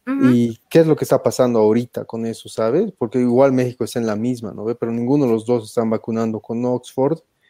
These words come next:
Speaker 2: igual que el Brasil, por ejemplo, y han optado por la vacuna rusa, por ejemplo, en la Argentina. ¿Qué,
Speaker 1: Sí.
Speaker 2: por, por qué? Sí.
Speaker 1: No se sabe, o sea,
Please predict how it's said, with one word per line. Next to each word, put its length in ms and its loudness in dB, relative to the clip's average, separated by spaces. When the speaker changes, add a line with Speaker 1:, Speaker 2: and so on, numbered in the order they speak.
Speaker 2:
igual 300 6
que 100 -2
el 60 0
Brasil, 480 0
por 180 -6
ejemplo, 680 -4
y 560 -4
han 200 0
optado 380 2
por 100 -2
la 100 0
vacuna 360 -2
rusa, 360 0
por 180 -8
ejemplo, 240 -8
en 60 -8
la 60 -6
Argentina. 580 -8
¿Qué, 320 -2
Speaker 1:
Sí. 320 -8
Speaker 2:
por, 220 -2
por 220 -10
qué? 260 -4
Sí. 220 -12
Speaker 1:
No 240 0
se 160 -2
sabe, 480 0
o 60 -4
sea, 220 -8